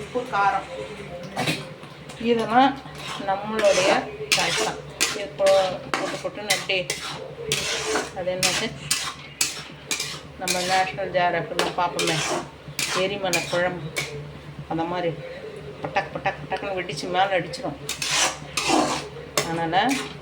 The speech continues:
பார்த்து இடையே நின்னு செய்யுங்க. இந்த திக்கான பொருள்லாம் கொதிக்க வைக்கும்போது தீயை குறைச்சி வைங்க. அதிகமா வச்சீங்கன்னா, இது பார்த்தீங்களா,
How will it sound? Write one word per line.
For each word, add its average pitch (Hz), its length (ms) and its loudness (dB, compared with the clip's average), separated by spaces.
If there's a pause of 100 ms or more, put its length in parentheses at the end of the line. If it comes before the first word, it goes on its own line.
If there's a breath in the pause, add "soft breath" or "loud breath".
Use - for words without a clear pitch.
(800)
பார்த்து 190 280 6 (120)
இடையே 190 240 6
நின்னு 180 300 -2
செய்யுங்க. 175 240 4 (680)
இந்த 185 220 0
திக்கான 214 480 2
பொருள்லாம் 196 400 0
கொதிக்க 196 240 -2
வைக்கும்போது 180 420 -2 (680)
தீயை 214 260 4
குறைச்சி 190 320 4
வைங்க. 185 260 2 (960)
அதிகமா 208 340 0 (120)
வச்சீங்கன்னா, 208 360 0 (600)
இது 175 140 -8
பார்த்தீங்களா, 180 400 0